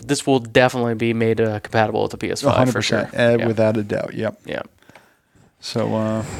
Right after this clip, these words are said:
Speaker 2: number fifty-three.
Speaker 1: Fifty-three. That's my radio voice again.
Speaker 2: I haven't actually played this one either.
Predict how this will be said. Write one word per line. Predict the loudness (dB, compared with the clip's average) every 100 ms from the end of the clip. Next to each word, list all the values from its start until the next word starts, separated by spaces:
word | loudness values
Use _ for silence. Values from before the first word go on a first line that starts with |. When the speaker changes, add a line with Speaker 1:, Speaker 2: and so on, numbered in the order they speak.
| -10 -12 -18 -4
Speaker 2:
number | -2 0
fifty-three. | -2 -2 -2 0 4
Speaker 1:
Fifty-three. | 4 4 2 6 6 6 4 -2 _ _ _ -20
That's | -18
my | -18 -18 _
radio | -16 -14 -14
voice | -16 -18
again. | -18 -20 -20 _ -14 -8 0
Speaker 2:
I |
haven't | 2 2
actually | -2 -4
played | -6 -6 -6
this | -6
one | -4 -4
either. | -2 -4